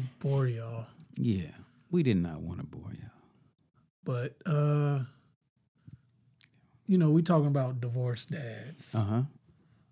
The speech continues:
Speaker 1: I'm married, you married.
Speaker 2: Yeah.
Speaker 1: Uh, it's different. I mean,
Speaker 2: What's
Speaker 1: th-,
Speaker 2: different?
Speaker 1: the experience of
Speaker 2: You ain't been divorced, man.
Speaker 1: I haven't been divorced. I'm not even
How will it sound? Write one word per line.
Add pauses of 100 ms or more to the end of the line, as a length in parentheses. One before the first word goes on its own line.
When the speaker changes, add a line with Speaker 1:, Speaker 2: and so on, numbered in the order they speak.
(220)
Speaker 1:
I'm
married,
you
married. (340)
Speaker 2:
Yeah. (840)
Speaker 1:
Uh, (1600)
it's
different. (380)
I
mean,
Speaker 2:
What's
Speaker 1:
th-,
Speaker 2:
different?
Speaker 1:
the
experience (100)
of
Speaker 2:
You
ain't
been
divorced,
man.
Speaker 1:
I
haven't
been
divorced.
I'm
not
even